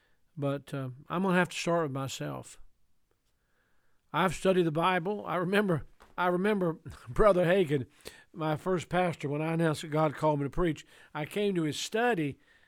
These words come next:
at, at our church, and I was looking around at his books, and I said, "May I take some of these books, sermon books?" And he said, "Oh, yes, take whatever you want."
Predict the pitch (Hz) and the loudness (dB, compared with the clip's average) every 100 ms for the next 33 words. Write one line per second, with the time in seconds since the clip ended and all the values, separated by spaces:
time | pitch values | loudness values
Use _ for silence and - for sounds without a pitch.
0 | _ _ - 156 170 151 147 - 226 233 | _ _ -6 -4 -2 -2 -2 0 2 2
1 | 165 - 156 151 - 165 151 180 170 160 | 2 -4 -6 -6 -8 -8 -2 -2 -2 -2
2 | 165 151 123 123 196 226 - 151 151 143 | -2 -4 -6 -2 0 0 -2 -8 -6 -8
3 | - 143 170 214 226 233 247 - 202 190 | -6 -4 0 0 0 -2 -2 -2 0 0
4 | 170 139 208 - - 220 285 185 143 123 | -2 2 0 0 -4 -2 0 0 -4 -8
5 | - 131 156 156 180 285 302 160 139 180 | -10 -10 -8 -6 -2 0 -2 -6 -8 -8
6 | - - 165 165 160 151 139 151 160 | -8 -6 -6 -4 -4 -2 -2 0 -2